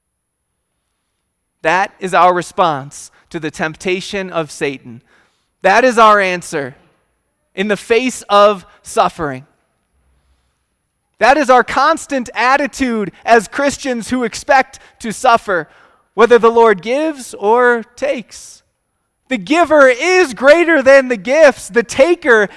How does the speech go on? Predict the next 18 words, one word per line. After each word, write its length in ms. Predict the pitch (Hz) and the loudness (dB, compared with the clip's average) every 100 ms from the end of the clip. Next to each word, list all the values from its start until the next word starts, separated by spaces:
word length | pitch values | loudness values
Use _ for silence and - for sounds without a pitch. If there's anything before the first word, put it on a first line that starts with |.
| - | -4
is 320 | 277 320 208 | -2 0 -2
greater 600 | 214 262 294 277 220 185 - - | 4 4 4 4 2 0 -6 -2
than 320 | 233 233 220 | 0 0 0
what 220 | 240 262 | 0 0
is 160 | 226 - | -2 -4
taken. 600 | 240 214 196 196 170 165 _ _ | 0 0 0 -4 -6 -10 _ _
The 140 | 196 | -2
Lord 440 | 190 220 247 254 240 | 2 4 6 6 4
is 200 | 208 190 | -2 -2
enough 520 | 185 202 214 214 _ _ | -4 -2 -2 -2 _ _
for 320 | _ 175 156 | _ -2 0
us. 460 | 143 135 - - _ _ _ _ _ _ _ _ _ _ _ _ _ _ _ _ _ _ _ _ | -2 -4 -12 -20 _ _ _ _ _ _ _ _ _ _ _ _ _ _ _ _ _ _ _ _
The 80 | 165 | -14
Lord 280 | 147 156 196 | -2 0 0
was 140 | 196 | -4
enough 260 | 190 190 202 | -6 -8 -8
for 160 | - 202 | -8 -10
Job. 440 | 185 220 170 - | -10 -10 -12 -14